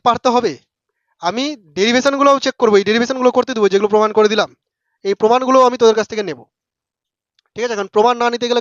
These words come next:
কনসেপ্ট ক্লিয়ার হবে না। আচ্ছা, এবার হচ্ছে ওই জ্যাভলিন থ্রোটাতে চলে আসি, যে রেঞ্জ ম্যাক্সিমাম হবে কখন? তুই কি বললি? মাঝামাঝি অ্যাঙ্গেলে ছুড়ে দিলে। যদি আমি একটু কম অ্যাঙ্গেলে ছুড়ে দিই তাহলে কি কম দূরত্ব যাবে? তার মানে একটু বেশি অ্যাঙ্গেলে ছুড়তে গেলে বেশি দূরত্ব যাবে।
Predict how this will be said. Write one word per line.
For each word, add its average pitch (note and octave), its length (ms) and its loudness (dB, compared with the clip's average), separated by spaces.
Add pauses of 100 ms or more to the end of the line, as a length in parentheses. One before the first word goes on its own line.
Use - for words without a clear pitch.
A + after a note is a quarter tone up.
কনসেপ্ট G3+ 260 -8
ক্লিয়ার F#3+ 240 -6
হবে C3 180 -18
না। - 40 -20 (840)
আচ্ছা, A3+ 140 -2 (140)
এবার C#4 220 4
হচ্ছে C#4 220 -6 (200)
ওই A#3 80 2 (140)
জ্যাভলিন A3 340 0
থ্রোটাতে A#3 340 2
চলে G3 180 2
আসি, - 140 -18 (500)
যে F#3 80 -4 (160)
রেঞ্জ C#4 220 0 (140)
ম্যাক্সিমাম C4+ 480 0
হবে B3+ 120 2 (100)
কখন? F#3+ 200 -2 (760)
তুই A3 120 -10
কি B3 140 -4
বললি? B3 140 0 (100)
মাঝামাঝি G#3 360 0
অ্যাঙ্গেলে G3 280 -2
ছুড়ে E3 160 -6
দিলে। C3+ 100 -20 (280)
যদি G#3+ 120 -4
আমি C4 100 0
একটু B3+ 160 -8
কম A#3 140 2
অ্যাঙ্গেলে B3 260 0
ছুড়ে A#3+ 120 -4
দিই B3 100 -8
তাহলে A#3 140 -2
কি A#3 120 -10
কম G#3+ 140 2
দূরত্ব A#3+ 260 -2
যাবে? A3 140 0 (1120)
তার G#3 120 -6
মানে A#3+ 140 0
একটু B3 180 -10
বেশি G#3 180 -2
অ্যাঙ্গেলে B3 240 0
ছুড়তে B3 200 -6
গেলে B3 100 4 (100)
বেশি B3 160 -4
দূরত্ব B3 260 -2
যাবে। A#3+ 120 0